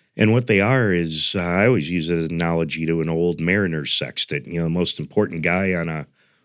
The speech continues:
wooden boat was the guy that kept the clock perfect or multiple clocks perfect and had a sextant to measure the angle of the sun.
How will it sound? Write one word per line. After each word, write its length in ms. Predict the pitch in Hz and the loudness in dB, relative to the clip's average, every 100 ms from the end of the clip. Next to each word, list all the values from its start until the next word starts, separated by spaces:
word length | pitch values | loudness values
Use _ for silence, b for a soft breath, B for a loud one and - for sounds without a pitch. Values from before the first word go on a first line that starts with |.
| b | b
wooden 340 | - 104 98 78 | 2 2 2 2
boat 360 | 90 113 113 | 4 4 2
was 180 | 85 78 | -4 -6
the 80 | 80 | -2
guy 180 | 90 90 | 0 0
that 180 | 78 - | -2 -4
kept 200 | 90 76 | -4 -4
the 80 | |
clock 320 | - 92 98 - _ | -4 0 0 -4 _
perfect 640 | - 98 87 104 92 - - | -2 -2 2 0 -2 -8 -4
or 80 | 76 | 0
multiple 500 | 85 101 95 - 80 | 0 0 -2 -4 -4
clocks 400 | - 90 87 - | 0 0 -2 -6
perfect 540 | - 92 - 95 - b b b b - | -2 -2 0 -4 -6 b b b b -2
and 120 | 90 | 0
had 160 | 92 98 | 2 2
a 60 | |
sextant 680 | - 101 98 - 78 69 - | 0 0 -2 -4 -4 -6 -4
to 120 | 85 | -2
measure 460 | 78 82 80 85 80 | 0 0 0 0 0
the 280 | 80 76 76 | 0 -2 0
angle 400 | 87 85 80 82 | 0 0 0 -2
of 60 | 73 | -2
the 80 | 73 | -2
sun. 480 | - 110 98 71 | 0 0 0 -4